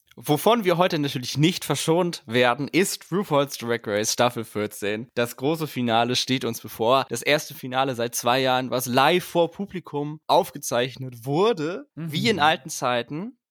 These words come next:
Speaker 1: Und so ein Finale geht natürlich los damit, dass alle Queens der Staffel ihren großen Moment auf dem Runway haben. Jede darf nochmal sich präsentieren,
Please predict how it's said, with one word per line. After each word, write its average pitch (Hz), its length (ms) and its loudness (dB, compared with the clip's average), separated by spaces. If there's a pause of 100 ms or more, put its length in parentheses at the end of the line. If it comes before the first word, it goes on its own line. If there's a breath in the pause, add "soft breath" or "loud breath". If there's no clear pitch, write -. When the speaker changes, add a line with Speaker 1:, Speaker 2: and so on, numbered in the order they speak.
(140)
Speaker 1:
Und 156 200 -2
so 165 100 4
ein 165 180 2
Finale 143 460 2
geht 139 160 -2
natürlich 143 380 0
los 127 280 -2
damit, 135 360 -4
dass 131 160 -2
alle 147 320 2
Queens 139 340 -8
der 131 140 -2
Staffel 131 380 -4
ihren 131 200 -2
großen 147 420 2
Moment 135 480 0
auf 135 200 2
dem 120 280 0
Runway 117 460 0
haben. 104 580 -8
Jede 143 240 -2
darf 127 240 0
nochmal 120 440 -2 (100)
sich 139 260 0
präsentieren, 135 800 2